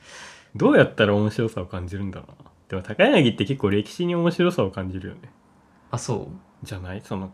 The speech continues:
Speaker 1: 音楽がこういう歴史があって、その背景っていうか。
Speaker 2: あー、かもしれないね。
Speaker 1: 球-、そのさ、選手には歴史があるけど、
Speaker 2: うん。
Speaker 1: 球団にも、まあ、歴史はあるけどさ、今の歴史、今の球団には歴史はくっ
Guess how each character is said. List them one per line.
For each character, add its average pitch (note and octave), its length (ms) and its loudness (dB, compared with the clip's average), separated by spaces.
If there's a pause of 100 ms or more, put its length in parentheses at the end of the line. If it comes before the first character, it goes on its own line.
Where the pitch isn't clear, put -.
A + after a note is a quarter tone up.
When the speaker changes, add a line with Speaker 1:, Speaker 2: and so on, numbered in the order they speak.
Speaker 1:
音 C#3+ 160 0
楽 B2 240 -2
が F#2+ 80 0
こ A2+ 140 0
う B2 60 6
い C3+ 60 4
う C3 40 2
歴 C3 180 -2
史 C3 100 -4
が B2+ 120 2
あ - 20 4
っ - 120 -12
て、 - 360 -4 (200)
そ G#2 80 -8
の F#2+ 60 -6
背 D3 200 8
景 G2+ 180 0
っ - 20 -10
て - 140 -6
い A#2+ 40 4
う - 20 2
か。 B2 680 0
Speaker 2:
あ B2+ 80 -8
ー、 - 20 -20
か C3+ 100 0
も B2+ 140 2
し - 140 -6
れ A2+ 120 -4
な C3 100 -6
い - 80 -10 (140)
ね。 - 460 -14
Speaker 1:
球-、 A3 600 10
そ C#3+ 120 0
の A#2 120 0
さ、 G2 400 4 (680)
選 D#4+ 300 6
手 F3+ 120 8
に A#2+ 120 8
は G#2 80 8
歴 G#2 160 2
史 A2+ 160 2
が A#2 80 10
あ A2+ 60 10
る G#2+ 60 4
け G2 120 -2
ど、 F#2 340 -4
Speaker 2:
う A#2+ 40 -4
ん。 A2 180 -4
Speaker 1:
球 A3 420 12
団 A3 260 10
に A3 80 8
も、 C#3+ 140 10
ま B2 120 6
あ、 A#2 40 8
歴 B2+ 220 6
史 A3+ 160 6
は B3 60 8
あ A3+ 40 8
る G3+ 60 8
け A#2+ 100 4
ど G2+ 60 2
さ、 - 160 0
今 A#3+ 280 8
の A2+ 200 6 (580)
歴 C3 240 2
史、 - 260 -12
今 A#3 260 8
の A#2+ 120 8
球 C3+ 320 4
団 C3+ 240 8
に D3 80 10
は G2+ 120 6
歴 G2+ 200 0
史 - 100 0
は E3+ 60 6
く - 160 -2
っ - 40 -6